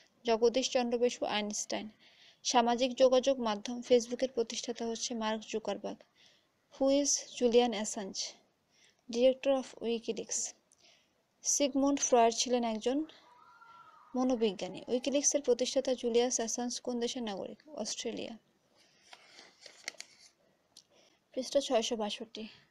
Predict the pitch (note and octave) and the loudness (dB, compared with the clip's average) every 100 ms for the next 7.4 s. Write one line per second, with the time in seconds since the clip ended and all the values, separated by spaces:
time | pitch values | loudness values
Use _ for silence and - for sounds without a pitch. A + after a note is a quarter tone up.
0 | _ _ _ _ _ _ - D4 C#4+ - | _ _ _ _ _ _ 4 4 4 -2
1 | C#4 C4 C4+ - B3 A#3+ C4 B3 A3+ B3 | 0 0 -4 6 8 8 4 0 0 -2
2 | C4 A#3+ A3 A#3 C#4 - - _ _ _ | -2 -2 -4 -4 -8 -14 -20 _ _ _
3 | _ _ _ - - _ - _ _ - | _ _ _ -20 -20 _ -20 _ _ -2
4 | A3+ A#3 B3 - A3 A3+ G#3+ G#3+ - - | 2 2 0 -2 -2 0 -2 -2 -2 -4
5 | - - _ _ _ _ _ - B3 A#3+ | -6 -16 _ _ _ _ _ 0 0 0
6 | - B3 A#3+ C4 B3+ A#3+ B3 - B3+ B3+ | 0 0 2 -2 -2 -2 -2 -4 -4 -6
7 | - A3+ A3+ | -6 -6 -8